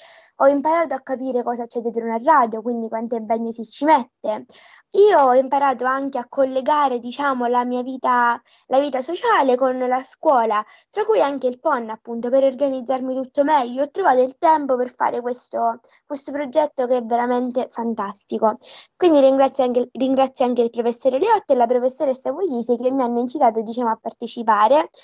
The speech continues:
Ehm, non me ne, <laughs> cioè, diciamo che me lo ricorderò per sempre perché è veramente bellissimo, perché ho imparato anche a comunicare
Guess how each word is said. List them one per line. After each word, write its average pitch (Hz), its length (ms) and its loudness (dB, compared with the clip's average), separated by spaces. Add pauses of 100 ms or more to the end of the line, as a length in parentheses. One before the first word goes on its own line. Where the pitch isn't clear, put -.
(220)
Ehm, 269 580 2
non 381 180 2
me 320 80 0
ne, 320 400 0
<laughs> - 40 -16
cioè, 285 200 2
diciamo 277 300 -6
che 247 120 -4
me 254 140 -6
lo 254 80 -2
ricorderò 247 480 -2
per 240 160 -10
sempre 240 400 -2
perché 240 280 -4
è 240 40 -2
veramente 240 600 -2 (300)
bellissimo, 240 720 0
perché 269 280 -4
ho - 20 -2
imparato 285 340 -2
anche 247 180 -6
a 247 80 -10
comunicare 226 800 -2